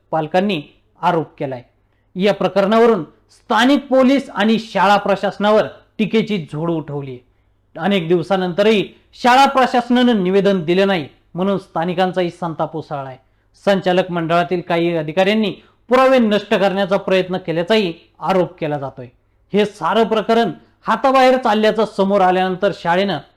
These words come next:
माफीनामा जाहीर केला. तसेच शाळेच्या संचालक मंडळानं या प्रकरणी शाळेतील संबंधित मुख्याध्यापिकेला निलंबित केलंय. तसंच शाळेमध्ये मुलींची देखभाल करण्यासाठी नियुक्त केलेल्या दोन सेविकांनाही कामावरून काढून टाकण्यात आलंय.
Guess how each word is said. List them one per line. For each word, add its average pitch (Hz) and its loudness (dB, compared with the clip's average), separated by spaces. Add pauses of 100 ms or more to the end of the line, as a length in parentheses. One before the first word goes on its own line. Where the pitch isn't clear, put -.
माफीनामा 165 -4
जाहीर 139 -8
केला. 123 -14 (460)
तसेच 175 -2 (400)
शाळेच्या 190 2
संचालक 180 -4
मंडळानं 190 2 (360)
या 262 2
प्रकरणी 254 2
शाळेतील 190 0
संबंधित 185 -2
मुख्याध्यापिकेला 175 -2 (400)
निलंबित 190 2 (120)
केलंय. 135 -8 (420)
तसंच 233 0 (360)
शाळेमध्ये 247 4
मुलींची 202 2
देखभाल 185 2
करण्यासाठी 180 -4 (180)
नियुक्त 247 2
केलेल्या 233 2
दोन 196 2
सेविकांनाही 180 -2 (300)
कामावरून 175 -2
काढून 156 -6
टाकण्यात 143 -10
आलंय. 123 -12